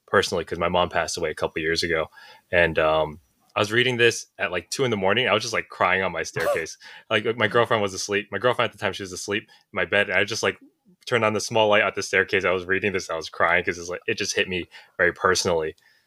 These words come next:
Speaker 2: Oh my God, it's such a scene that you set. Just, like,
Speaker 1: <laughs>
Speaker 2: you on the staircase. Was it a physical volume or was it, like,
Speaker 1: This
Speaker 2: on your
Speaker 1: is
Speaker 2: phone?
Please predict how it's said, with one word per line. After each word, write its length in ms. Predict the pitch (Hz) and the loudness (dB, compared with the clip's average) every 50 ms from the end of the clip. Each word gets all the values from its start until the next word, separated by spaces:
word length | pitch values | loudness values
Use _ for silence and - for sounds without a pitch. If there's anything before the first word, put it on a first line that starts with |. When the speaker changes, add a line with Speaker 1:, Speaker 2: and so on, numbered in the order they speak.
| _ _ _ _ _ _ _ _ _ _ _ _ _ _ - | _ _ _ _ _ _ _ _ _ _ _ _ _ _ -4
Speaker 2:
Oh 100 | 131 160 | -2 -2
my 120 | 170 - | 0 0
God, 200 | 107 117 135 143 | 0 2 0 0
it's 100 | 90 - | 0 -2
such 200 | - - 156 - | 0 0 0 0
a 60 | - 143 | 0 0
scene 580 | - - - - 117 120 143 165 107 85 80 - - | 0 0 0 0 2 2 4 2 2 -2 -4 -6 0
that 140 | 120 110 82 | 0 0 0
you 100 | 95 95 | 0 -4
set. 400 | - - - 95 82 - - - - - _ _ - 135 113 127 139 | -2 0 0 0 0 0 -4 -14 -20 -20 _ _ -6 -2 0 0 2
Just, 200 | 135 131 190 156 | 4 4 4 4
like, 240 | 117 107 - - - | 4 2 2 0 -6
Speaker 1:
<laughs> 40 | |
Speaker 2:
you 360 | - 147 131 123 127 120 131 131 | -6 -4 0 2 4 4 6 4
on 120 | 131 120 | 4 4
the 80 | 117 113 | 2 0
staircase. 760 | - - - 127 113 113 117 - - 139 123 120 117 - - | 0 0 2 4 4 4 4 2 2 2 2 2 0 -4 -6
Was 260 | - 147 151 160 139 | -4 0 0 0 2
it 160 | 170 151 - - - | 2 0 0 0 -2
a 40 | - | -2
physical 400 | - - - 131 127 147 - 170 | 0 0 0 0 0 0 0 0
volume 480 | 151 151 165 165 170 180 196 185 185 180 | 2 2 2 2 2 2 2 2 2 2
or 220 | 165 120 120 120 | 2 2 2 4
was 220 | 120 120 120 113 113 | 4 4 2 4 4
it, 280 | 110 104 95 - _ _ _ _ - | 2 2 2 0 _ _ _ _ 0
like, 140 | 120 110 104 | 2 4 4
Speaker 1:
This 60 | 107 | 4
Speaker 2:
on 60 | 104 | 4
your 80 | 98 92 | 4 2
Speaker 1:
is 40 | - | 2
Speaker 2:
phone? 220 | - 107 87 80 | 2 2 2 2